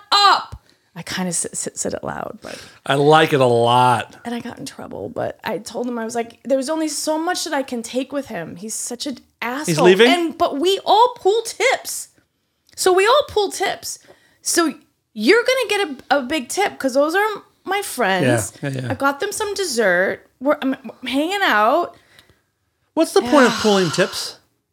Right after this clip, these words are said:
Speaker 1: I don't know. It's, it's
Speaker 2: What's the incentive?
Speaker 1: California. It's
Speaker 2: Is it a California rule or just, like, it's easier
Speaker 1: It's
Speaker 2: that
Speaker 1: not
Speaker 2: way?
Speaker 1: a rule, but I, I mean, allegedly, it's so, like, in a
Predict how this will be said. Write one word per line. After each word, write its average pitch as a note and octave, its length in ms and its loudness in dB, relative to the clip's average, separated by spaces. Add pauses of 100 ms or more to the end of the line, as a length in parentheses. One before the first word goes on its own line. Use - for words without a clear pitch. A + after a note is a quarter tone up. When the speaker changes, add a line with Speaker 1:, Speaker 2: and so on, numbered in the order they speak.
(420)
Speaker 1:
I C4 120 2
don't B3+ 160 0
know. A3+ 180 0
It's, - 300 -6
it's A3 100 -6
Speaker 2:
What's B3 160 -2
the C#4+ 80 2
incentive? B3 300 2
Speaker 1:
California. F3 520 -2
It's - 440 -12 (420)
Speaker 2:
Is F3+ 160 -2
it F#3 40 0
a - 20 2
California F#3+ 420 0
rule C#3 420 4
or G#3 80 2
just, E3+ 220 -2
like, D3 80 0
it's C3 220 -6
easier D#3 560 2
Speaker 1:
It's B2+ 120 -2
Speaker 2:
that B2+ 160 2
Speaker 1:
not - 80 2 (120)
Speaker 2:
way? A2+ 120 2
Speaker 1:
a - 40 -4
rule, B3 420 -2
but A#3+ 380 0 (180)
I, - 220 -14 (1300)
I C#4 60 2
mean, D4+ 200 -2
allegedly, D4+ 800 -2
it's A3+ 160 -4
so, G#3 380 0
like, F#3 440 -4
in G#3 140 -4
a G3+ 180 -10